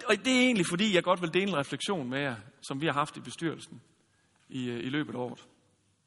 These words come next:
Og hvis I nu husker igennem, tænker, "Puha, nu er der, nu er der gået syvogtyve minutter. Nu er der lang tid, og det er sidste punkt."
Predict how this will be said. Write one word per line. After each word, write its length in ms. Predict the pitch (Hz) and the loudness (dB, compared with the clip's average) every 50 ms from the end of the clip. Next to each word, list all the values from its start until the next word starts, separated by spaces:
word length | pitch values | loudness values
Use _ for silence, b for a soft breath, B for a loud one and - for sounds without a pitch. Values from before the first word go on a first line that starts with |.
| _ _ _ _ _ _ _ _ _ _ _ _ _ _ _ _ _ _ B B B B B B B B B B - | _ _ _ _ _ _ _ _ _ _ _ _ _ _ _ _ _ _ B B B B B B B B B B -12
Og 100 | - 123 | -10 -8
hvis 160 | 123 123 127 | -8 -8 -4
I 40 | 131 | -2
nu 120 | 156 165 | -2 0
husker 280 | 160 156 143 - 139 135 | 0 -2 -2 -2 -2 -2
igennem, 280 | 113 156 165 143 123 | 2 2 0 0 0
tænker, 260 | - - 139 143 139 120 | -4 -4 -4 -2 -4 -6
"Puha, 360 | - - 185 175 135 131 127 | -6 -6 -6 -4 -4 -4 -4
nu 240 | 135 147 156 151 139 | -4 -4 -6 -6 -4
er 120 | - 135 | -4 -4
der, 100 | 127 127 | -4 -4
nu 100 | 143 160 | -4 -4
er 40 | 160 | -4
der 80 | 139 135 | -4 -4
gået 180 | 123 151 151 | -4 -4 -6
syvogtyve 360 | - - 170 139 123 - 147 | -4 -6 -8 -8 -6 -6 -8
minutter. 280 | 147 135 127 135 139 123 - b b b b b b b b b b | -6 -6 -6 -8 -8 -10 -12 b b b b b b b b b b
Nu 100 | - 151 | -6 -4
er 40 | 147 | -4
der 80 | 127 120 | -2 -2
lang 220 | 131 135 - - | -4 -4 -4 -6
tid, 180 | - 135 131 - - | -8 -10 -10 -10 -10
og 180 | - 127 117 104 - b b b b b b b - | -12 -12 -12 -14 -18 b b b b b b b 0
det 80 | 151 | 0
er 40 | 147 | 2
sidste 260 | - 180 185 - 156 | 2 2 0 -2 -2
punkt." 420 | - - 160 160 - - - - | -2 -2 -2 -2 -2 -8 -18 -20